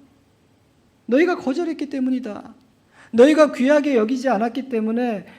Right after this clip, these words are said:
귀하게 여기는 자들에게 내 복음을 보낼 거다."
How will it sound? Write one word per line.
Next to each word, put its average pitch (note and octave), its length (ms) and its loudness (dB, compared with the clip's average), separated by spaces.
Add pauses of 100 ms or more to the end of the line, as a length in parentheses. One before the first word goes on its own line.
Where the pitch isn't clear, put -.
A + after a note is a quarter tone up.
(120)
귀하게 D4+ 340 2
여기는 C#4 320 0
자들에게 A#3+ 840 -6
내 D#4 180 -6
복음을 C#4+ 360 -4
보낼 G#3+ 320 -8
거다." - 340 -16